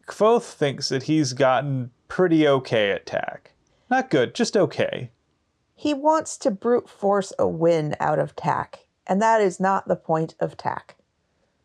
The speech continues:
Speaker 1: To be fair, he hasn't really done anything but almost beat someone. If you look at the scoreboard, though, an almost win is the same as a loss.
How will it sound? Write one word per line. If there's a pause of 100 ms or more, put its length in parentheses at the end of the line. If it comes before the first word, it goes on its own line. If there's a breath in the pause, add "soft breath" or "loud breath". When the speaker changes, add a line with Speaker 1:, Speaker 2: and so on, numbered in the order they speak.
(140)
Speaker 1:
To
be
fair, (240)
he
hasn't
really
done
anything
but
almost
beat
someone. (220)
If
you
look
at
the
scoreboard,
though, (260)
an
almost
win
is
the
same
as
a
loss.